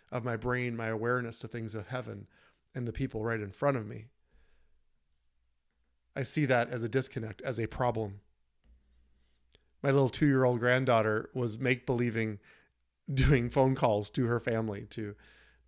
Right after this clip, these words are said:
to Nana and to Papa. And to her parents. And, and so she pretended that she was calling Papa. And in her make-believe, she said, "Oh, Papa not answer." <laughs> She,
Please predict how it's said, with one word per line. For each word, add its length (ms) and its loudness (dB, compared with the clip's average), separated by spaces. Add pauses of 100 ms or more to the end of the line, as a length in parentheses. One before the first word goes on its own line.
to 320 -2
Nana 360 0
and 100 -6
to 80 0
Papa. 520 -2
And 240 -8 (480)
to 140 -2
her 200 -4
parents. 560 2
And, 200 -8 (480)
and 180 -4
so 120 -2
she 180 0
pretended 380 2
that 120 0
she 140 -2
was 100 0
calling 340 0
Papa. 460 0 (380)
And 140 4
in 80 2
her 120 4
make-believe, 560 6
she 100 -2
said, 220 0
"Oh, 240 10 (760)
Papa 280 4
not 220 6
answer." 520 2 (200)
<laughs> 100 2 (2250)
She, 260 4